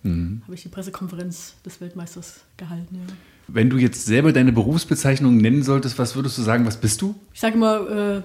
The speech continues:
Speaker 2: Berater für Kommunikation und Management, äh, hab Sportmanagement, äh, studiert,
Speaker 1: Mhm.
Speaker 2: aber auch getrennt, also B W L und dann nochmal Sport. Und,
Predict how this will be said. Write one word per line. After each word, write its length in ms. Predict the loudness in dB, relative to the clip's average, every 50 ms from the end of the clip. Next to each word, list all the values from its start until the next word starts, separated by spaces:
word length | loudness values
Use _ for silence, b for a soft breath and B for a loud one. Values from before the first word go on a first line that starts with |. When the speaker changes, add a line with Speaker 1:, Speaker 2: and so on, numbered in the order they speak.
| -10 -12 -6
Speaker 2:
Berater 360 | -4 -2 0 -2 -2 -2 -4
für 100 | -8 -8
Kommunikation 580 | -4 0 2 2 2 2 0 -4 -2 0 0 0
und 60 | 2
Management, 800 | 2 2 0 0 -2 -2 -2 -2 2 2 2 2 2 -2 -10 -10
äh, 200 | -8 -6 -6 -6
hab 100 | -6 -8
Sportmanagement, 880 | -10 -10 -10 -10 -4 -4 -2 -2 -2 -4 -6 -10 -8 -6 -6 -6 -8 -8
äh, 140 | -8 -8 -8 -8
studiert, 540 | -6 -6 -6 -4 -2 -4 -4 -4 -4 -4
Speaker 1:
Mhm. 80 | -4 -2
Speaker 2:
aber 180 | -2 -2 -2 -2
auch 340 | -2 -2 -4 -4 -10 -14 -10
getrennt, 480 | -10 -8 -4 -2 0 2 2 0 0
also 180 | -2 -4 -6 -6
B 220 | -4 -2 -2 -2
W 60 | -2 -2
L 260 | -2 -2 -4 -4 -4
und 240 | -6 -6 -8 -6 -6
dann 140 | -6 -8
nochmal 280 | -8 -8 -10 -10 -10 -10
Sport. 540 | -12 -14 -12 -10 -10 -10 -10 -14 -20 -20 -16
Und, 380 | -14 -12 -12 -10 -12 -14 -14